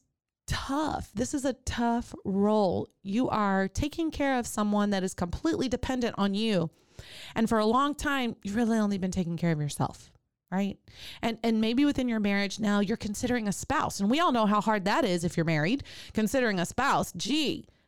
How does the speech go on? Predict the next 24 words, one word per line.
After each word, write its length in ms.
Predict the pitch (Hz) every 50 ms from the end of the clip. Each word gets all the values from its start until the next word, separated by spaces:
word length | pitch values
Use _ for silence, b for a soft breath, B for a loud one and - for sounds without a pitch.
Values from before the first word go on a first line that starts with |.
| b b b b
okay, 220 | - - 269 247
now 560 | 233 233 240 247 269 285 294 269 254 240 233 - -
add 460 | 214 220 208 202 202 196 185 175 - - -
a 140 | - 226 208
helpless 1300 | 165 - - - 208 208 214 220 226 233 - - 202 190 185 170 165 165 165 160 - - - - - - _ _ _
baby 440 | 165 180 202 202 202 196 165 185 180
who 100 | 175 185
knows 260 | 185 175 175 175 165 175
nothing 560 | 190 196 202 196 190 - 175 170 165 165 170
and 200 | - 208 196 190
needs 300 | 190 208 214 208 185 - - -
everything. 580 | 196 180 170 165 156 151 - - - - - - B B B B B B B B B B B B B B B B B B -
You 80 | 214 226
can 160 | 254 262 254
see 160 | 233 - 302
how 140 | 269 254 247
that 160 | 233 214 - -
adds 220 | 190 190 185 170
a 40 | 180
whole 500 | 180 - - - 220 214 202 202 202 196
nother 460 | 202 190 180 180 180 175 175 170 170
layer. 540 | 165 170 170 175 175 175 170 170 160 156 - _ _
Be 340 | - 233 247 254 262 254 254 254 -
kind 640 | - - - 202 185 185 175 165 170 170 165 175